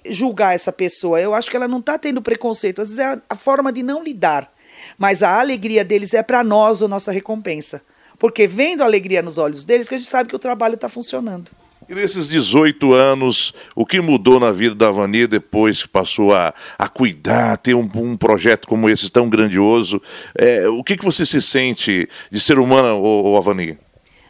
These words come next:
Speaker 1: Olha, ah, na verdade, assim, mudam-se os valores, né? Eu já tinha atuado nessa área enquanto profissional, mas isso há muitos anos atrás, antes de dois mil, né, que foi mais ou menos a idade do projeto.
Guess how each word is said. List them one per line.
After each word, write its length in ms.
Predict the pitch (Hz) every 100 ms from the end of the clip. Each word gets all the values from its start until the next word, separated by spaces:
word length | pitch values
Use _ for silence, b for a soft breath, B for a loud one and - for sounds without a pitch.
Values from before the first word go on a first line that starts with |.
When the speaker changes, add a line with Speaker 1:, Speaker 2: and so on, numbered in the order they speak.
| b _
Speaker 1:
Olha, 560 | - 175 156 147 147 - -
ah, 220 | 165 156
na 160 | 175 196
verdade, 500 | 190 160 190 190 185
assim, 400 | 185 - 147 143
mudam-se 600 | 175 180 180 185 - 180
os 120 | 160
valores, 640 | 156 180 160 143 139 120
né? 260 | 127 143 208 b b b b -
Eu 80 |
já 180 | 147 156
tinha 380 | 151 - 180 208
atuado 520 | 226 175 139 156 190
nessa 320 | 185 151 -
área 340 | 143 139 160 233
enquanto 320 | 196 147 135
profissional, 800 | - 147 - 156 147 143 170 220
mas 240 | 160 139
isso 160 | - -
há 40 |
muitos 320 | 147 147 156 147
anos 240 | 147 139
atrás, 520 | 143 - 147 175 208
antes 400 | 147 160 180 127
de 320 | - 139 127
dois 340 | 101 147 139 120
mil, 200 | 165 233
né, 120 | 202
que 100 | -
foi 120 | 147
mais 160 | 139 135
ou 60 |
menos 200 | 139 139
a 60 | 139
idade 320 | 131 139 131
do 80 | 127
projeto. 560 | - 147 135 156 190